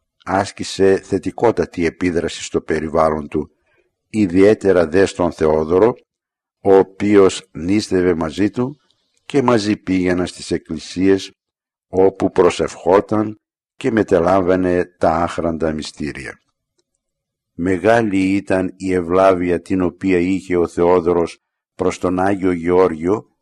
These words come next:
του οποίου το ναό σε κοντινό βουνό επισκεπτόταν συχνά, όπου και απορροφώνταν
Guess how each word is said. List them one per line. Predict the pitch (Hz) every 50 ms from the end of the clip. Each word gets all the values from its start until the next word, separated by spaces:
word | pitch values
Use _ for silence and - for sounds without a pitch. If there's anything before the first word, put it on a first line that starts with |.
| _ _ _ _ _ _ _
του | _ 117 113 113
οποίου | 110 104 - - 117 127 131 127 123 120 120 120 -
το | 113 104 104
ναό | 101 95 92 90 92 101 104 113 113 _ _ _ _ _ _ _
σε | _ - - - 98
κοντινό | - - 101 92 85 80 90 90 95 98 101
βουνό | 92 78 80 85 85 90 104 117 123 120 _ _ _ _ _ _ _
επισκεπτόταν | - 104 92 - 95 - - - 92 - - _ _ 104 101 101 - 98 92
συχνά, | 85 - - 80 76 - 85 87 98 113 127 135 _ _ _ _ _ _ _ _ _ _ _ _ -
όπου | 90 98 98 - - 101 101 92 -
και | - 95 92
απορροφώνταν | 90 - - 90 90 90 85 78 - - 87 90 95 92 85 92 90 90 90 87 -